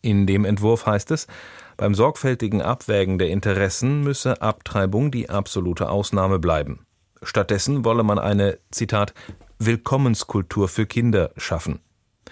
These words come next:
Konkret fordert die A F D Schwangerschaftsabbrüche nur noch bei kriminologischer oder medizinischer Indikation zu erlauben,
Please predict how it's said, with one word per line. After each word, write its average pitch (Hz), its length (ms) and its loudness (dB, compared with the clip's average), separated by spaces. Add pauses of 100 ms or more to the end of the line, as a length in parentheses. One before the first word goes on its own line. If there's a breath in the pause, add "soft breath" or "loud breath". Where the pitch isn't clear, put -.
(480 loud breath)
Konkret 117 420 2
fordert 127 420 0
die 104 100 0
A 104 160 0
F 104 140 -2
D 104 400 0
Schwangerschaftsabbrüche 113 1300 -2
nur 120 240 2
noch 143 200 0
bei 110 220 0
kriminologischer 107 1080 0
oder 113 240 0
medizinischer 104 720 0
Indikation 104 720 0
zu - 160 -4
erlauben, 95 440 2